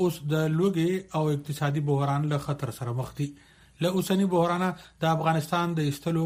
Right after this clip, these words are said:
په هدف د امریکې د کانګرس دغو غړو د ولسمشر جو بایدن حکومت ته وړاندیز کړي د افغانانو کنګل شوې شتمنۍ دې ازادي کړي. دوی خط کې ویلي دي چې دغه شتمنۍ دې د ملګرو ملتونو مناسب دفتر ته وسپارلی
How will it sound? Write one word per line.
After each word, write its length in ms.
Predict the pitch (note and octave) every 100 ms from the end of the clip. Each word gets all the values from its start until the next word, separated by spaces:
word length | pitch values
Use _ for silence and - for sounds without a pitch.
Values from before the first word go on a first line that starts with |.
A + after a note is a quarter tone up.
| D#3+
په 80 | D3+ C3
هدف 240 | D3+ D#3+ D#3+ - -
د 40 | C#3+
امریکې 320 | C#3+ C#3+ C#3+ D#3+
د 80 | D3 C#3+
کانګرس 340 | C3+ D3+ C#3+ - C#3
دغو 180 | F3 C3+ C3
غړو 180 | D#3+ D3
د 20 | C3+
ولسمشر 520 | C3 - D3+ D#3 D#3 C#3
جو 140 | B2 B2+
بایدن 280 | D#3 D#3+ D3+
حکومت 340 | C3+ C#3+ D#3+ E3
ته 80 | E3+ F3 - - -
وړاندیز 420 | D#3 E3+ E3+ E3+ -
کړي 180 | G3 G3+ G3 - -
د 120 | E3+ E3
افغانانو 440 | D#3 D#3+ F3 F3 E3
کنګل 320 | D3+ C#3+ C3+ -
شوې 340 | E3 D#3+ D3+
شتمنۍ 420 | - C#3 C3 C#3 C3+
دې 80 | D3 C#3
ازادي 320 | B2+ A2+ B2 B2
کړي. 180 | C3+ C#3+ - _ _ _ _ _ - - D3+
دوی 120 | G3
خط 140 | G3+ G3
کې 100 | G3+ F#3+
ویلي 220 | G#3+ A3
دي 100 | G#3 G3
چې 160 | F3 D#3+
دغه 160 | D#3 D3
شتمنۍ 380 | D#3+ D#3 F3 F#3
دې 80 | F3+
د 80 | F3 D#3
ملګرو 280 | D3 E3+ D#3
ملتونو 440 | C#3 C3 F3 E3+ E3
مناسب 480 | C#3 B2+ - D#3 C3+
دفتر 300 | B2 D#3 C#3+
ته 160 | D#3
وسپارلی 440 | E3 - F3 F3